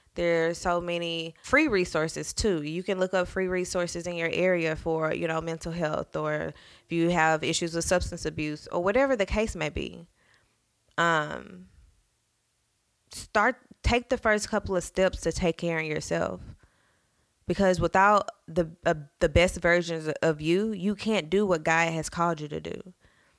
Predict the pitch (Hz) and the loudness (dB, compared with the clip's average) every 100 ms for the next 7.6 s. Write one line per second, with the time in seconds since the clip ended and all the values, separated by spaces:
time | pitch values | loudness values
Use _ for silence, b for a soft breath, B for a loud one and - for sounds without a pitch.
0 | b b b 180 180 185 208 208 208 185 | b b b 4 6 6 6 2 -2 -4
1 | - 175 170 170 160 - - _ - 175 | 0 0 0 -2 -2 -4 -6 _ 0 4
2 | 170 175 170 - 170 165 160 160 160 160 | 6 6 4 0 0 2 4 2 0 -4
3 | - - _ _ _ _ _ _ _ _ | -12 -20 _ _ _ _ _ _ _ _
4 | _ _ - - 190 180 175 156 - 170 | _ _ -8 -2 0 0 0 -2 2 4
5 | 180 175 180 175 165 165 - 170 175 175 | 4 0 0 2 4 0 -4 -2 0 0
6 | 170 160 160 165 170 165 - 175 160 156 | -2 -2 0 0 -2 -6 -4 -2 0 0
7 | 185 170 185 202 202 214 | 2 2 0 -6 -10 -12